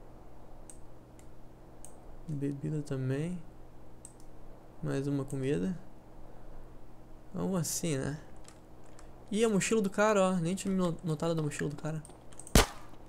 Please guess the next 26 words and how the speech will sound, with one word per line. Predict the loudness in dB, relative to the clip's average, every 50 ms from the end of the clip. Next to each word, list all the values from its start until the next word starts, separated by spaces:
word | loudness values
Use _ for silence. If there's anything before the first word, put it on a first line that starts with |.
| -14 -12 -12 -12 -10 -10 -10 -12 -12 -14 -14 -14 -14 -10 -8
Pera | -6 -4 -2 -2 0
aí, | 0 0 0 -2 -2
velho. | -4 -6 -8 -10 -12 -14 -14 -12 -10 -10 -10 -10 -10 -12 -12 -12 -12 -10 -10 -8 -8 -8 -10 -12 -12 -14 -14 -12 -12 -8 -4
Vamos | -2 -2 0 0
fazer | 2 2 4
um |
negócio | 4 4 6 6 4 4 4 2
direito | 4 4 6 4 4 2 -2
aqui. | -6 -6 -6 -8 -8 -8 -8 -10 -10 -12 -14 -16 -16 -14 -12 -12 -10 -10 -10 -12 -12 -12 -14 -12 -12 -10 -10 -10 -12 -12 -14 -14 -14 -14 -12 -12 -12 -12 -12 -12 -14 -16 -16 -14 -12
Deixa | -6 -2 0
eu | 2
limpar | 2 2 4 4 4 4 4
bem | 4 6 6 6 8 6
aqui | 4 2 0 -2
meu | 0 0
inventário. | 0 0 0 2 4 4 6 6 6 6 4 4 0 -2 -4 -8 -10 -10 -10 -10 -10 -12 -14 -16 -14 -14 -12 -10 -10 -10 -10 -10 -12 -16 -16 -16 -14 -12 -10 -10 -10 -10 -6 -2
Já | 0 0
vou | 2 2 4 4
usar | 4 4
esse | 2 2 0
kit | -2 -4 -2 -2 0
médico | 2 2 4 4 4 4 2 0 -2
aqui. | -2 -2 -2 0 2 2 2 2 0 0 -2 -6 -10 -12 -14 -16 -16 -14 -14 -12 -12 -12 -12 -14 -16 -18 -18 -14 -12 -12 -10 -12 -12 -12 -14 -14 -14 -12 -12 -10 -10 -10 -10 -12 -14 -14 -16 -14 -12 -12 -12 -12 -12 -12
O | -8
que | -4 -2
mais? | -2 0 0 0 -2 -2 -4 -4 -6 -6 -6 -6 -6